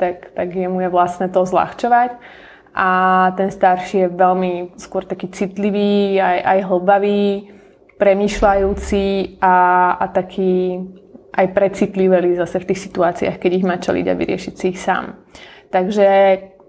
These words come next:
späť k tým ich talentom. Myslím, pozorujeme na nich, že sú veľmi ako pohybovo nadaní a baví ich akýkoľvek ako športová aktivita a baví ich strašne celkovo ako objavovať alebo byť vonku.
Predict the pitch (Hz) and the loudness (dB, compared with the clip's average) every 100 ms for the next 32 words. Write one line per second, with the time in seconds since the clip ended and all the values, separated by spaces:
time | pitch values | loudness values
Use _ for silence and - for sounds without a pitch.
0 | _ - - 208 208 233 214 214 - 165 | _ -12 -2 -2 -2 -4 -4 -2 0 2
1 | 220 254 269 277 277 277 277 _ _ _ | 2 0 0 2 0 -4 -8 _ _ _
2 | _ _ _ _ 202 202 240 240 233 - | _ _ _ _ -6 -4 -2 -4 -4 -10
3 | _ 220 233 247 240 226 220 214 208 208 | _ 0 2 4 4 4 2 2 0 0
4 | 214 208 208 190 190 190 190 190 165 170 | -2 -2 0 2 0 -2 -4 -4 -2 -2
5 | 170 190 220 220 220 233 247 262 269 - | -2 -2 0 0 2 2 2 0 -2 -10
6 | - - 190 180 185 190 185 190 185 196 | -10 -2 2 2 2 0 -2 -4 -2 2
7 | 190 185 - 190 185 - 196 196 196 190 | 2 0 -4 -12 -12 -2 -2 0 2 2
8 | 190 - 190 180 185 202 240 - - _ | 0 -6 -4 0 2 0 -2 -14 -20 _
9 | _ - 190 185 190 190 - 196 190 196 | _ -2 0 2 0 -2 -2 -2 -2 -2
10 | 196 190 196 190 190 202 196 185 196 190 | 0 0 0 -2 -2 -4 0 2 4 4
11 | 190 185 180 180 185 185 185 180 180 180 | 4 2 0 -2 -4 -2 0 -2 -2 -10